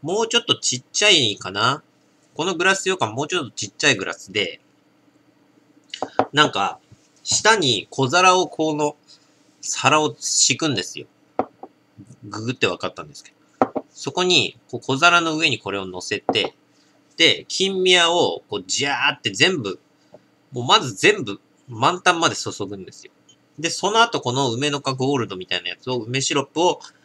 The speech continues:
ちょちょっと中に、もう、もう満タンなんだけど、そこにビャーって注いで、ちょこっと注ぐんですけど、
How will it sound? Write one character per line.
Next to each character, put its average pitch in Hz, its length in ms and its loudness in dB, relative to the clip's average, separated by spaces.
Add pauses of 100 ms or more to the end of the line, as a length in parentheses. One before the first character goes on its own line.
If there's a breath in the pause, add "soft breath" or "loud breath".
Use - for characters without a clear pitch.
(320 loud breath)
ち 180 80 4
ょ 185 60 4
ち 220 100 4
ょ 220 80 4
っ 214 40 -2
と 131 100 -2
中 156 340 4
に、 98 180 -8
も 113 380 -10
う、 135 40 -10
も 123 60 -6
う 120 40 -4
満 190 240 2
タ 220 100 10
ン 214 80 -2
な 214 80 4
ん 175 60 0
だ 120 100 0
け 101 60 -18
ど、 92 80 -12
そ - 100 -14
こ 151 80 -6
に 139 140 -6
ビ 117 160 -4
ャ 135 60 4
ー - 20 -2
っ - 80 -8
て - 80 -6
注 - 340 -4
い 104 80 -4
で、 95 120 -4
ち - 120 -10
ょ - 20 -12
こ 185 100 -4
っ 180 80 -4
と 117 100 -6
注 - 160 -12 (180)
ぐ 104 80 -8
ん 104 80 -10
で 87 80 -8
す - 100 -12
け - 100 -20
ど、 - 100 -20